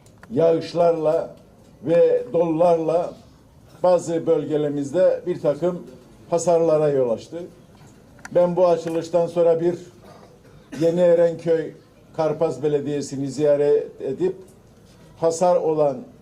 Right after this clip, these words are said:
muhtarlarımızı çağırıp oralarda istişare edeceğiz. Ve biz hükümet olarak neler yapabiliriz, bu vatandaşlarımızın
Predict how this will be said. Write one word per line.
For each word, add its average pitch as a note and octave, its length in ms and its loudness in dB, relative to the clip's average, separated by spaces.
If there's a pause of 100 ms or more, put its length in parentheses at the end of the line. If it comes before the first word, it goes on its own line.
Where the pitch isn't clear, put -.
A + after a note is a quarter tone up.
(200)
muhtarlarımızı D3+ 880 -2
çağırıp D3 440 0 (460)
oralarda D#3 560 2
istişare D3 520 -2
edeceğiz. C#3+ 600 -4 (360)
Ve D#3+ 160 0
biz E3+ 260 -4
hükümet E3+ 460 -2
olarak C3+ 420 2 (520)
neler D#3+ 300 2
yapabiliriz, D3 1000 -2 (440)
bu E3+ 120 0
vatandaşlarımızın D3+ 1160 -2